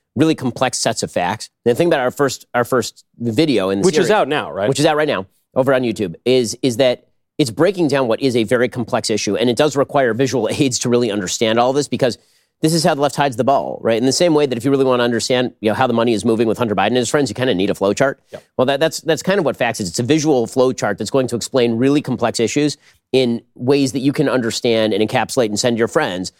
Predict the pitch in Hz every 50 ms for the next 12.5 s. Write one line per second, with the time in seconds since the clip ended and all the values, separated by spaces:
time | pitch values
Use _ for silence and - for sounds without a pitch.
0 | _ _ - 151 151 151 - - 165 147 147 156 143 135 131 135 147 143 - 110
1 | 101 101 98 95 - _ _ _ _ _ _ _ _ 147 143 - 170 151 135 123
2 | - - 127 117 139 131 120 127 120 113 113 113 - 107 113 120 123 139 143 -
3 | 120 110 98 104 107 110 127 143 123 80 69 76 76 - _ _ _ _ 131 127
4 | 123 - 156 143 131 135 131 139 156 202 208 151 101 92 85 92 107 98 - _
5 | _ - 123 139 127 127 123 120 110 120 110 107 107 92 - - 104 98 - -
6 | 98 87 82 - 104 92 90 87 98 101 95 92 117 113 101 110 104 98 95 92
7 | 90 - - 104 104 110 92 90 90 - - 98 90 87 87 85 82 78 73 -
8 | - 196 208 214 214 214 180 175 190 196 208 190 180 180 175 156 160 170 165 160
9 | 139 127 143 151 160 165 156 - - 123 113 113 117 110 113 104 117 131 143 135
10 | - - - 139 143 139 135 113 98 90 92 92 95 101 110 107 - - 117 107
11 | - _ _ _ _ _ _ 127 123 143 170 196 - - 190 - - 196 190 180
12 | 165 147 135 120 110 104 110 110 -